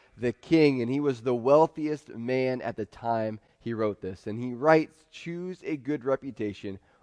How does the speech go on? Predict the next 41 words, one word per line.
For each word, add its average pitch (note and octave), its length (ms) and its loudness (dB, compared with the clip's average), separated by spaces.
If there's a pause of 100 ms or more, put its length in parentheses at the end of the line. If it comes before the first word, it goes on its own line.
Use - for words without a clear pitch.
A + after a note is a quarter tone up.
(140)
over A2+ 320 -2
great G2+ 300 -6
riches." - 360 -14 (1080)
Out B2+ 80 0
of B2 80 -6
all D#3 160 8
the F#3+ 100 0
things F3 320 0
that C#3+ 80 -2
he C#3+ 120 2
could C#3+ 180 -8
say, G#2 400 0 (120)
he C#3+ 160 -4
was C3+ 200 0
very B2+ 340 4
clear, G2 420 -6 (140)
"Choose D#3 540 -8
a C3+ 140 -2
good B2+ 320 4
reputation A2+ 840 -4
over G#2 340 -6
great F#2 380 -8 (140)
riches. F2+ 500 -12 (400)
Being A#2+ 180 -2
held C3 220 6
in A2+ 120 -2
high B2 260 4
esteem C3 440 -2
is G#2+ 100 -10
better G#2 440 2 (240)
than A2 160 -10
silver A2 560 -4 (220)
or G#2 100 -8
gold." G2+ 460 -2 (500)
And A#2 120 -12
Solomon F3+ 360 6
wants E3 200 2
us D3 120 -12
to C#3 80 -12
know D3 200 4
that C3 220 6